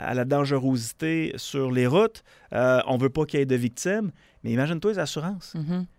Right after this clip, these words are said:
Speaker 1: Parce qu'on leur donne pas, parce qu'ils doivent être assurés, mais parce qu'on leur, on vérifie pas s'ils sont capables de conduire, eux peuvent se planter peut-être un peu plus. Puis d'ailleurs, les statistiques ne mentent pas à ce sujet.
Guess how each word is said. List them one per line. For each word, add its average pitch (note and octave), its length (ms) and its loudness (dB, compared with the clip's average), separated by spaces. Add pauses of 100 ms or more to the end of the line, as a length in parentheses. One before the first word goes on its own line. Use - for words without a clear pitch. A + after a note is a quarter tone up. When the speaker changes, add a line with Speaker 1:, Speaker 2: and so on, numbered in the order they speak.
(360)
Speaker 1:
Parce - 260 2
qu'on G#3+ 560 2
leur D3+ 300 0
donne E3 280 2
pas, - 100 -12
parce - 100 -10
qu'ils B2 100 -4
doivent C3+ 160 2
être B2+ 120 -2
assurés, C3+ 400 -4 (340)
mais B2+ 140 -2
parce G3 220 -2
qu'on G3 160 0
leur, E3+ 420 -2
on C3 100 -6
vérifie D#3+ 380 -2
pas G3+ 160 -4
s'ils - 80 -10
sont D3+ 100 -8
capables D3+ 240 -6
de D3 60 -2
conduire, C#3+ 440 -6 (140)
eux F3+ 120 0
peuvent E3 320 -2
se - 100 -8
planter C3 480 -6
peut-être D3 380 -8
un C3+ 60 -4
peu B2+ 120 -4
plus. G3 240 -6
Puis - 140 -14
d'ailleurs, C3 280 0
les C3+ 120 -4
statistiques - 580 -8
ne C#3 160 -2
mentent C3 260 -2
pas D3+ 180 -2
à - 20 -4
ce C#3 120 -6
sujet. B2 360 -6